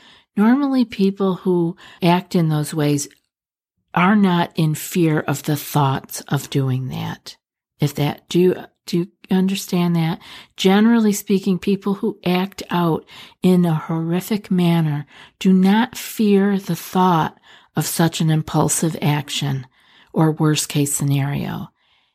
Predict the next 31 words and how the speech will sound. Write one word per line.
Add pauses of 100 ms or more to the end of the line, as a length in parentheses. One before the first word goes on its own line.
(460)
They
are
not
thinking
it,
about
those
things
in
the
manner
that
you
are.
The
reason
it's
so
scary
to
you
is
because (400)
it's
uncharacteristic
to
you. (260)
It
isn't
something
that's,